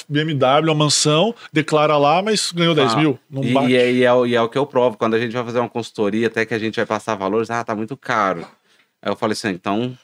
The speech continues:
Speaker 2: <laughs> então o caro, caro é o preço da ignorância. Fica pra você sem um." Porque o pessoal acha que não precisa de assistência nenhuma. Então você vai querer ajudar, aí a hora que chega lá, ele chega. É o tal negócio: a pessoa paga dobrado, porque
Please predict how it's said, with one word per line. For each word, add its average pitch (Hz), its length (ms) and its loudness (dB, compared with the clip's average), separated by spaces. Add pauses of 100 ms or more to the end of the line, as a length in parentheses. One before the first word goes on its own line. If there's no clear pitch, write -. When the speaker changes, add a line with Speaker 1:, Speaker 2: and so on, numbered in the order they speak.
(240)
Speaker 2:
<laughs> - 120 -10
então 127 560 -2
o 139 40 -4
caro, 120 340 -2
caro 117 280 0
é 127 60 2
o 123 40 -4
preço 135 220 -2
da 139 60 2
ignorância. 143 640 0
Fica 131 340 -4
pra 127 100 -8
você 120 240 -4
sem 120 260 -4
um." 110 280 -2
Porque - 180 -6
o 131 60 0
pessoal 131 300 0
acha 135 120 -4
que - 80 -6
não 147 60 0
precisa 143 160 -6
de 156 60 2
assistência 143 500 -4
nenhuma. 143 460 0 (600)
Então 110 140 -4
você 131 100 -4
vai 123 160 -2
querer 135 260 2
ajudar, 120 640 -2 (160)
aí 117 160 -2
a 135 40 2
hora 143 100 0
que - 80 -10
chega 135 280 0
lá, 123 140 2
ele 139 100 -2
chega. 143 340 0 (520)
É 175 80 0
o 160 40 2
tal 180 140 2
negócio: 147 560 2
a 123 100 0
pessoa 151 280 0
paga 156 200 0
dobrado, 151 460 2
porque 131 340 -2